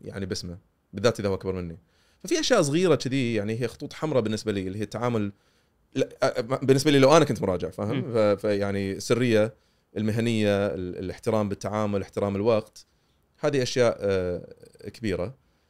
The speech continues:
Speaker 1: آه، هل الشخص عنده بورد ولا ما عنده بورد؟ شنو يعني بورد؟ البورد هو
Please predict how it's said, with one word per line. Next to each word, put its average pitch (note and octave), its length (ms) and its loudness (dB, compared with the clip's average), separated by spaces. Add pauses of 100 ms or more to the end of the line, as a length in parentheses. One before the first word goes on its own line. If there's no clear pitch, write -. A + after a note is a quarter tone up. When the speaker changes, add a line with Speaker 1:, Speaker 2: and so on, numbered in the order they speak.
(300)
Speaker 1:
آه، G2+ 440 4
هل D3+ 200 4
الشخص D3 380 -2
عنده C3 180 4
بورد C3 280 2
ولا A2+ 140 4
ما G#2 100 2
عنده F#2 200 -2
بورد؟ F2 160 -4
شنو C#3 220 -4
يعني A2 140 0
بورد؟ F#2+ 340 -2
البورد A#2+ 400 -4
هو A#2 320 0